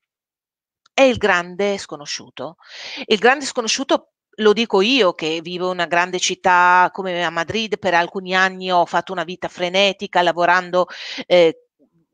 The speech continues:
in multinazionali, quindi con un certo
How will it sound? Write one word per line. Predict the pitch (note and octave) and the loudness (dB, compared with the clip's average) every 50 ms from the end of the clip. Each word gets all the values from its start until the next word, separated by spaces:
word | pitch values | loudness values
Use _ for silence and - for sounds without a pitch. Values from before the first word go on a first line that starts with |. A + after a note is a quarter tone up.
| _ _ _ _ _ _ - | _ _ _ _ _ _ -20
in | - - G3+ | -16 -14 -12
multinazionali, | F#3 F#3+ F#3+ - - G3 F3 E3+ - - - F#3+ F3 D#3 - C#3 G#3 A#3+ A#3 G#3+ G3 | -10 -10 -10 -6 -4 -2 -2 -2 -4 -6 -6 -6 -2 0 2 2 2 2 2 -2 -6
quindi | - - G#3 F#3+ F#3 | -8 -10 -12 -12 -10
con | - - G3+ F#3+ | -10 -8 -8 -8
un | G3 F#3+ F#3+ F#3 F#3 E3 | -8 -12 -12 -14 -16 -12
certo | - - - G#3 G#3 - - A#3+ A#3 A3 | -6 -2 0 0 0 2 2 2 2 2